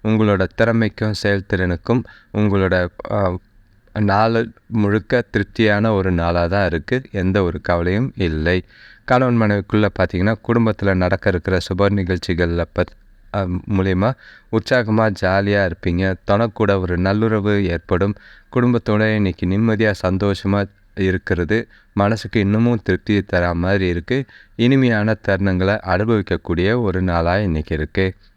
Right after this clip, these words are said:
பண விஷயத்தை பொறுத்தளவுக்கு இன்னைக்கு வரவு நல்லாவே இருக்கு. சேமிக்கிற வாய்ப்பும் அதிகமா இருக்கு. அதிர்ஷ்டம் அது அனுபவிக்கிற மாதிரி இருக்கு. முடிஞ்ச அளவுக்கு அதிக அளவுல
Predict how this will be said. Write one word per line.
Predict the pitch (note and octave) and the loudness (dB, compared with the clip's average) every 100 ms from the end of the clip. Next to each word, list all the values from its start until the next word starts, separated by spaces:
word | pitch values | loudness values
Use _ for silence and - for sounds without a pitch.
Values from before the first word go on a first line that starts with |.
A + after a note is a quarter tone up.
| _ - - | _ -20 -4
பண | B2 C3+ | 0 2
விஷயத்தை | A#2 - G#2 G#2 | 0 -2 -2 -2
பொறுத்தளவுக்கு | G2 - G2 F2+ E2+ | -2 -2 -2 -2 0
இன்னைக்கு | C3 A2+ G#2 - | 0 2 0 0
வரவு | F2+ F#2+ G2+ | 0 2 2
நல்லாவே | G2 F2+ F2+ F2 G#2+ | 0 0 0 0 0
இருக்கு. | G2 E2+ A#2 - | 0 0 -2 -2
சேமிக்கிற | F#2+ F#2+ F#2 G2 F2+ F2 | 0 0 0 0 -2 -2
வாய்ப்பும் | F#2 F2+ F2 - A2 | -2 0 0 0 0
அதிகமா | F2+ F2+ F#2 F#2+ | 0 -2 -2 0
இருக்கு. | E2+ E2 A#2 C3 - - - | -2 -2 -4 -4 -6 -20 -16
அதிர்ஷ்டம் | - G2 B2+ - B2+ A#2 - | -4 -2 -2 -2 0 0 -2
அது | - F#2 F#2+ F#2+ - | -4 -2 -2 -4 -6
அனுபவிக்கிற | G#2 G#2 G2+ F#2+ - F#2 | 0 2 2 0 0 0
மாதிரி | F2+ G2 G2 F#2 | 0 0 0 -2
இருக்கு. | E2 D#2 A#2 B2+ - | -2 -4 -2 -4 -4
முடிஞ்ச | G#2 G#2 B2+ A#2 | -2 0 0 0
அளவுக்கு | F#2+ E2 D#2+ A#2+ C3 - - | 0 -2 -4 -4 -6 -8 -14
அதிக | - G2+ A#2 C#3 B2+ | 0 2 2 2 2
அளவுல | G2+ F#2 G2+ G#2+ | 2 2 2 0